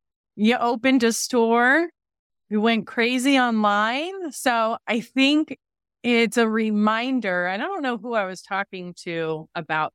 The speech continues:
this, but, like, I think we give up right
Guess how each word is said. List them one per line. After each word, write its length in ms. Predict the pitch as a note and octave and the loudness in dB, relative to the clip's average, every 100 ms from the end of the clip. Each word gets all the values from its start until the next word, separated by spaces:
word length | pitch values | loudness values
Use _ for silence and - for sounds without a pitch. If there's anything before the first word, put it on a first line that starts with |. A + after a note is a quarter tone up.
| - | -6
this, 280 | B2 E3 - | -8 -8 -8
but, 80 | G3 | -2
like, 300 | F#3 F#3 _ _ _ _ - | -2 -2 _ _ _ _ -4
I 80 | A#3+ | -2
think 280 | A#3+ F#4+ G4+ | 0 -2 0
we 140 | G4 | 0
give 420 | A3+ F3+ A3 B3+ G#3+ | 0 0 2 2 2
up 320 | F3 C#4+ E4+ _ _ _ | 0 -2 -6 _ _ _
right 760 | G3+ G3+ A3 B3 C4+ C#4 C#4+ | -16 -8 -2 0 0 -2 -6